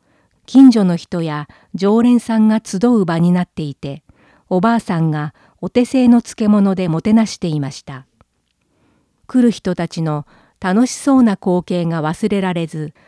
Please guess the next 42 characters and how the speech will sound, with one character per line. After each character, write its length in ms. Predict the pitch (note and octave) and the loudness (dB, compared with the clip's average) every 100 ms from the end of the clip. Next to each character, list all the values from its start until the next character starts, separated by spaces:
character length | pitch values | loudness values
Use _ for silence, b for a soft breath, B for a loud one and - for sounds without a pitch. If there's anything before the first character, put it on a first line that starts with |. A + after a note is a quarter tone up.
| b b | b b
親 220 | - A#3 | 2 2
戚 300 | A#3 B3+ B3+ | 2 0 2
の 100 | B3 | 4
皆 220 | A#3+ B3 | 4 2
さ 180 | - G#3 | 0 0
ん 80 | F3+ | 0
が 180 | E3 D#3+ | -2 -4
集 160 | - | 0
ま 140 | G#3+ G#3+ | 0 0
れ 140 | E3 | -2
ば、 240 | D3+ D3 - _ _ _ | -6 -8 -14 _ _ _
こ 140 | F#3+ | -6
こ 260 | F3 A#3+ B3 | 2 4 6
を 40 | |
開 100 | A#3+ | 4
け 140 | A3 B3 | 0 -2
て 120 | B3+ | 0
お 140 | A#3+ | 0
く 140 | A#3 B3 | 2 2
の 100 | G#3+ | 4
は 140 | D#3 | 2
も 140 | D3+ D3+ | -2 -4
っ 40 | |
た 220 | _ A3+ | _ 0
い 100 | B3+ | 2
な 160 | B3+ A#3 | 2 0
い 140 | E3 _ | -4 _
と 120 | - F#3 | -6 -2
話 400 | G3 G#3+ - G3+ | 0 0 0 -2
を 80 | |
し 100 | F3+ | -2
て 120 | - D#3 | -6 -6
い 120 | D3 | -4
ま 120 | D3 | -6
し 100 | - | -10
た。 260 | - C3 - _ _ _ _ _ _ _ _ _ _ _ _ _ - | -16 -16 -18 _ _ _ _ _ _ _ _ _ _ _ _ _ -4
コ 140 | B3 | 4
ロ 60 | C4+ | 4
ナ 140 | A#3 | 4
に 140 | F#3 E3+ | 2 0
な 160 | E3 | -4
り、 200 | D#3+ D3 | -6 -10